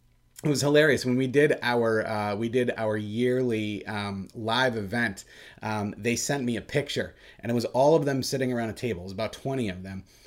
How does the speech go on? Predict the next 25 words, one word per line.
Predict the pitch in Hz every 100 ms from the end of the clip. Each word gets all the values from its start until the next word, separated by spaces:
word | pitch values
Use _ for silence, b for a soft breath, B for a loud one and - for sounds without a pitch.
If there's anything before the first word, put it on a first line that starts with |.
| B
with | 110
shot | - - 131 156 -
glasses. | 101 90 95 92 98
And | 113
I'm | 107
like, | 104 98
"What | 120 131 190 123
is | 131 117
going | 120 120 113
on?" | 123 101 98
And | 131
they | 165
were | 196
<laughs> | 139
doing | 131 185
pineapple | - - 165 147 113 107
juice | 104 92
shots, | - 76 - - - B B B
right? | 143 147
They | 147 127 170 208 226
were | 170 147
having | 135 147 147 131
the | 113
fun | - 165 175 170
experience | - 117 - 160 202 196 110 104 -